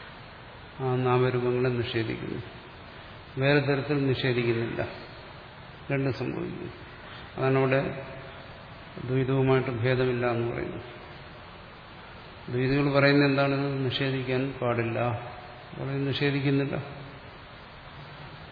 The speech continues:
പാത്രത്തെ നിഷേധിക്കുന്നില്ല. പാത്രത്തെ നിഷേധിച്ചാൽ എന്താ അതിന്റെ താല്പര്യം? അത് മണ്ണ് തന്നെ എന്ന് പറയുന്നതാണ്. അതാണ് പാത്രത്തിന്റെ നിഷേധം എന്ന് പറയുന്നത്. മണ്ണ് തന്നെ എന്ന് പറയുമ്പോൾ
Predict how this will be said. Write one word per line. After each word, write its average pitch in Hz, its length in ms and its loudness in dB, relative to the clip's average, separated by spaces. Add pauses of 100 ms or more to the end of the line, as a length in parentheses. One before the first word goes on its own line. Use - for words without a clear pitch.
(720)
പാത്രത്തെ 123 440 4
നിഷേധിക്കുന്നില്ല. 139 840 2 (460)
പാത്രത്തെ 131 420 0
നിഷേധിച്ചാൽ 143 680 4
എന്താ 139 160 4
അതിന്റെ 123 240 4
താല്പര്യം? 120 360 2
അത് 123 160 2
മണ്ണ് 120 360 4
തന്നെ 113 180 2
എന്ന് 117 220 0
പറയുന്നതാണ്. - 460 -2 (2000)
അതാണ് 131 220 4
പാത്രത്തിന്റെ 131 560 4
നിഷേധം 127 460 2
എന്ന് 143 200 0
പറയുന്നത്. - 280 -6 (840)
മണ്ണ് 127 380 6
തന്നെ 135 160 8
എന്ന് 143 180 8
പറയുമ്പോൾ 139 440 4